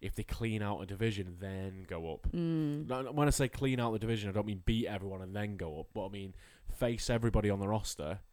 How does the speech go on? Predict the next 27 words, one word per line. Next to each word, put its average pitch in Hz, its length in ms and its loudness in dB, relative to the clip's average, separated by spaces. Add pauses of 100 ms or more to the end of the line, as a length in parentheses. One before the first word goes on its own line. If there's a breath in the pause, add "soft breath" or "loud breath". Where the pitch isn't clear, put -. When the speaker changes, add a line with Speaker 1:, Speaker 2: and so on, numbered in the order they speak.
(520)
Speaker 1:
as, 101 140 -6 (180)
as 104 160 -8
much 113 300 -2
as 98 100 -6
you 101 80 -4
can 101 500 -6
within 185 140 6
Speaker 2:
Yeah. 156 140 10
Speaker 1:
a 151 40 2
six-month 101 520 -4
period. 92 440 6 (240 loud breath)
So - 160 0
then 101 440 0
they 123 200 6
all, 101 480 2
then, 117 260 -4
you 131 80 0
know, 110 120 2
Tye 120 260 2
Dillinger, 117 420 2 (220 loud breath)
he 120 120 -2
was 113 160 4
this 123 260 0
close 127 360 4
to 117 100 0
beating 113 280 2
Nakamura, 110 600 0